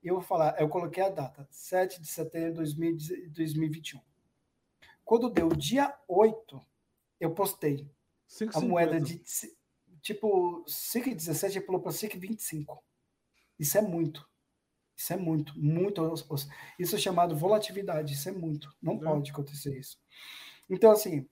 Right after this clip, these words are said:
Speaker 1: mas você tem que tá sabe-, você tem que tá de olho no hoje, no amanhã e daqui dez anos.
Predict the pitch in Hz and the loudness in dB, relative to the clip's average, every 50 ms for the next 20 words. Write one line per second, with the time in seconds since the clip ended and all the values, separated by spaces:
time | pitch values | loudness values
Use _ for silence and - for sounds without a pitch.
0 | _ _ - 170 196 208 202 196 190 190 190 151 214 202 202 196 - - 190 175 | _ _ -6 2 6 6 6 6 4 0 -2 -2 -2 -4 -8 -6 0 2 2 2
1 | - - 190 170 160 175 175 - - - 180 170 - 190 - - 190 - - 175 | 2 0 -2 -2 -2 -4 -4 -6 -6 -8 -10 -8 -8 -10 -10 -10 -8 -4 0 2
2 | 165 165 165 - - - _ _ - 156 139 165 165 160 156 151 147 151 151 143 | 2 2 2 -2 -6 -12 _ _ -16 -10 -4 0 2 2 4 4 4 6 6 6
3 | 135 147 170 214 240 233 - - - - 165 160 165 160 156 156 160 160 160 165 | 6 6 6 6 4 4 0 -6 -10 -6 0 2 2 4 4 2 2 2 2 2
4 | 185 214 247 262 - - _ _ - 180 175 165 170 160 160 - - 180 180 170 | 2 2 0 -2 -4 -10 _ _ -14 -12 -6 -2 -2 -2 -2 -2 -6 -8 -8 -8
5 | 160 160 180 208 220 220 156 147 143 135 139 135 - - - | -4 0 2 4 4 2 0 -2 -2 -2 -4 -6 -10 -14 -20